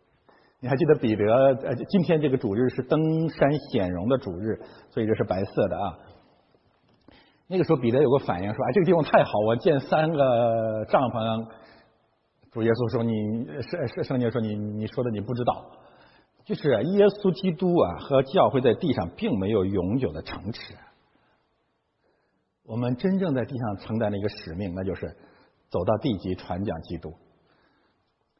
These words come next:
当你去奉使命去，去行动的时候，耶和华就向你显现。很多人说我没有经历神，我个人认为有一个最，最重要的原因，就是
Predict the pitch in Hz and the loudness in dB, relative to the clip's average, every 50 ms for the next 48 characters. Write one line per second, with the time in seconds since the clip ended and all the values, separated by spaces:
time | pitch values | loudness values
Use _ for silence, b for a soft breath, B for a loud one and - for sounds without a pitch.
0 | _ _ _ _ _ - 180 190 156 127 120 - 175 - - - 196 160 - - | _ _ _ _ _ -2 0 2 2 0 2 0 -2 0 2 2 2 2 2 -2
1 | - - - 104 92 101 113 175 196 - - 160 131 113 107 104 98 92 95 113 | -6 -4 -4 -2 -2 0 2 2 0 0 2 2 2 2 2 2 0 0 -2 -4
2 | - 101 - - - - 127 110 - - 107 104 123 135 117 101 92 - - 92 | -8 -10 -14 -10 -4 -4 -2 -2 -2 -4 -4 -2 -2 -2 -2 -4 -6 -6 -10 -10
3 | - 104 - - - 160 127 127 - 151 - 107 92 90 98 - - 117 98 95 | -10 -12 -14 -12 -4 0 0 2 2 0 0 0 -2 -4 -4 -4 -4 -4 -4 -4
4 | 92 - - 87 76 76 - - - 78 - - _ _ _ _ _ _ _ b | -6 -6 -10 -12 -14 -14 -14 -14 -14 -14 -14 -18 _ _ _ _ _ _ _ b
5 | b b b b b b b - 143 139 170 180 180 170 180 175 127 104 120 156 | b b b b b b b -4 2 4 4 4 6 4 4 4 4 4 4 4
6 | 131 110 - - 147 147 151 117 98 - - 98 113 123 110 110 - 185 185 147 | 2 2 2 2 2 4 4 4 2 0 -4 -8 -4 -4 -4 -4 2 4 4 6
7 | 120 113 123 117 110 95 90 95 95 - - 214 180 123 - 156 131 - - 151 | 6 4 4 4 4 2 2 0 0 0 2 2 2 2 4 2 2 2 2 2
8 | 139 123 101 92 90 90 92 90 87 92 95 98 113 | 2 2 2 0 -2 -4 -6 -6 -6 -6 -8 -8 -10